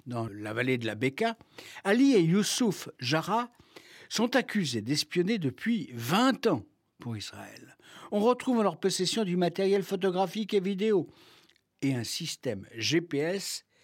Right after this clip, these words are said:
dissimulé dans leur véhicule. La voiture, équipée pour prendre des photos, aurait été fréquemment garée au poste frontière de Masnaa,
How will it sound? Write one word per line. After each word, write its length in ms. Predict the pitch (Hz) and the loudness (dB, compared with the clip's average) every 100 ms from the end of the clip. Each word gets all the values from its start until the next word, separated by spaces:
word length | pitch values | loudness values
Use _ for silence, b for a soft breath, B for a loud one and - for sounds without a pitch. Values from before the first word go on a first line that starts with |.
| b b | b b
dissimulé 680 | 135 151 - 135 127 135 175 | -6 -4 -2 -2 0 0 0
dans 120 | 127 | 0
leur 160 | 139 143 | -4 -4
véhicule. 520 | 117 104 - - 107 | -6 -8 -12 -18 -4
La 140 | 143 | 0
voiture, 320 | 185 175 - - - _ B B B | 0 0 -4 -20 -20 _ B B B
équipée 480 | 143 156 151 202 170 | -6 -4 -4 -2 -4
pour 220 | 120 98 | -6 -8
prendre 280 | 143 135 107 | -4 -4 -4
des 120 | 104 | -8
photos, 480 | - 135 - 214 208 B B B B | -6 -8 -2 -4 -4 B B B B
aurait 220 | 147 180 | 0 2
été 360 | 190 180 208 190 | 0 -2 -2 -2
fréquemment 640 | - 208 - 190 185 196 | -2 -4 -2 -2 0 0
garée 380 | 147 160 160 190 | 0 0 0 0
au 100 | 151 | 0
poste 420 | - 180 - 156 | 0 -2 -2 -8
frontière 480 | 147 151 147 185 151 | -2 -4 -2 -2 0
de 100 | 135 | 2
Masnaa, 580 | 151 156 175 165 196 | 0 0 0 0 -2